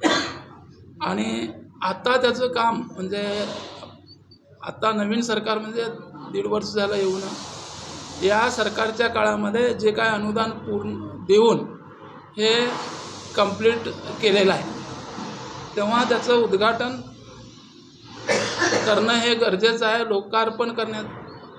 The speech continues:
करणं गरजेचं आहे. हे बस स्थानक दोन एकरमध्ये,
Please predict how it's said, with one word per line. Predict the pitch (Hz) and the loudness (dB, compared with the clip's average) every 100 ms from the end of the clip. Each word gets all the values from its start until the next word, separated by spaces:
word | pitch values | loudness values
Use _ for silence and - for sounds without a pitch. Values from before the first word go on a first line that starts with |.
| - - - - | -20 -20 -20 -12
करणं | 190 208 214 214 | -8 -6 -6 -4
गरजेचं | 185 180 214 226 185 | -2 2 2 2 0
आहे. | 156 - - _ _ - - - - _ _ _ _ - - - - - - _ _ | -4 -10 -20 _ _ -20 -20 -20 -20 _ _ _ _ -20 -20 -20 -20 -20 -20 _ _
हे | 214 226 | 0 2
बस | 226 240 | 4 2
स्थानक | 247 240 233 247 214 | 2 0 0 -2 0
दोन | 214 226 233 | 6 6 6
एकरमध्ये, | 226 - 233 233 220 233 208 | 0 0 0 2 2 2 2